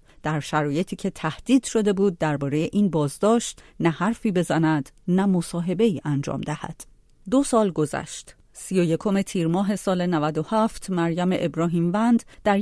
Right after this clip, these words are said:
یک روز گرم تابستانی به دادسرای فرهنگ و رسانه احضار شد و باز هم بازداشت. بار دیگر سلول انفرادی میزبان او شد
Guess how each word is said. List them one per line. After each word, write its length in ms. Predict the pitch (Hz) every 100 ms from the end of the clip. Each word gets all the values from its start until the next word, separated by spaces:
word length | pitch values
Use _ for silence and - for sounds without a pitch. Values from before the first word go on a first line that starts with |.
| 277
یک 140 | 285
روز 380 | 226 208 262 233
گرم 540 | 220 185 214 247 220
تابستانی 800 | 233 185 160 147 - 160 151 165
به 120 | 160
دادسرای 640 | 147 139 139 - 151 151 165
فرهنگ 500 | - 139 139 165 143
و 80 | 143
رسانه 520 | 143 - 151 131 123
احضار 440 | 170 139 143 190 208
شد 300 | - 160 143
و 220 | 143 147 - -
باز 260 | 156 208 -
هم 200 | 147 139
بازداشت. 760 | 127 131 - - - - - - _ _
بار 240 | - 165 139
دیگر 420 | 135 147 175 170 - -
سلول 480 | - 180 190 214 190
انفرادی 640 | 165 165 180 165 165 185
میزبان 520 | 190 170 143 - 226
او 240 | 214 - 240
شد 320 | - 202 196